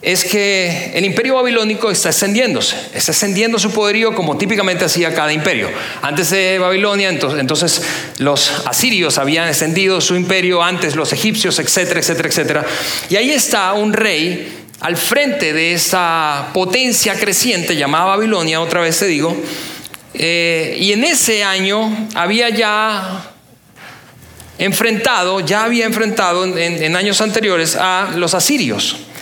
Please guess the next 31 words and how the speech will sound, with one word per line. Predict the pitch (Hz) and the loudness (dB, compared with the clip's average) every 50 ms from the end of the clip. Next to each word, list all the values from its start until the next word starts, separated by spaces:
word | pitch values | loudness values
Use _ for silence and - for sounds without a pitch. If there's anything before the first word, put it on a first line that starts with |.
| - - - - - - - - - - - - - - - - | -18 -18 -20 -20 -20 -20 -20 -20 -20 -20 -20 -20 -20 -20 -14 -6
Quedaban | - 202 214 247 269 294 277 226 | -2 0 0 2 2 2 2 2
restos | 240 240 233 202 - - 233 220 196 185 - - - - - 147 | 2 2 2 0 0 -2 0 -2 0 0 0 0 -2 -2 -2 -2
del | 170 175 175 175 180 185 175 175 | 0 0 2 2 0 0 0 0
imperio | 175 170 - - 190 185 190 196 196 | 0 0 0 0 0 2 2 2 2
asirio, | 185 - 220 190 160 156 170 180 190 - - - - - - - - - - - | 2 0 0 0 0 0 0 -2 -4 -6 -8 -12 -14 -18 -20 -20 -20 -16 -10 -4
restos | 123 143 160 160 - 190 165 | -2 -2 0 0 0 0 0
de | - 175 | 0 0
su | - 208 | 0 0
ejército, | 196 208 202 - - - 185 - - 190 190 - - - - - - - - - - - - - - - - | 0 0 0 0 0 -2 -2 -2 -4 -6 -6 -8 -12 -12 -14 -14 -14 -14 -14 -14 -14 -14 -14 -16 -18 -8 -4
y | - 185 196 | 0 0 2
estaban | 180 165 - 226 226 220 214 | 2 2 2 2 2 2 2
aliados | 214 208 202 214 240 254 254 247 214 190 - - | 2 2 2 2 2 2 2 2 2 0 -2 -2
con | - 208 208 208 208 202 180 | 0 0 0 0 0 0 0
los | 175 180 180 175 - - | 0 0 0 -2 -2 -2
egipcios. | 147 156 - 262 262 - - - - - - - - - - - - - - - - - - - - - - - - - - | -2 -2 0 0 0 0 -2 -2 -2 -2 -4 -4 -6 -10 -18 -20 -20 -20 -20 -20 -20 -18 -18 -18 -18 -18 -20 -20 -12 -6 -2
Y | 175 | -2
entonces | 190 185 220 220 220 220 | 0 2 2 0 0 2
Babilonia | 220 220 220 220 214 226 240 247 247 233 220 | 2 2 2 2 2 2 2 2 2 2 2
ve | 202 226 247 240 | 2 2 0 0
cómo | 233 226 226 226 226 226 220 220 220 | 0 0 0 2 2 2 2 2 2
eso | 214 214 196 226 220 | 2 2 2 2 0
representa | 196 185 160 170 156 214 214 208 | 0 0 0 0 0 0 0 2
una | 220 220 | 2 2
amenaza | 214 220 208 196 185 165 - 190 - | 2 2 2 2 2 0 0 0 0
para | 180 170 165 | 2 0 0
su | 143 - 180 180 175 175 165 131 | 0 0 0 2 2 0 0 0
extensión | 151 127 - - 185 175 - - 240 214 156 156 156 - | -2 -2 0 0 0 0 2 2 2 2 0 0 -2 -2
territorial | 170 170 180 190 - 208 196 180 143 139 151 - - | 0 0 0 0 0 2 2 2 2 0 -2 -2 0
y | 160 | 0
de | 160 160 156 | 0 0 0
poderío, | 160 170 170 202 226 208 170 175 180 | 0 0 0 2 2 2 0 0 0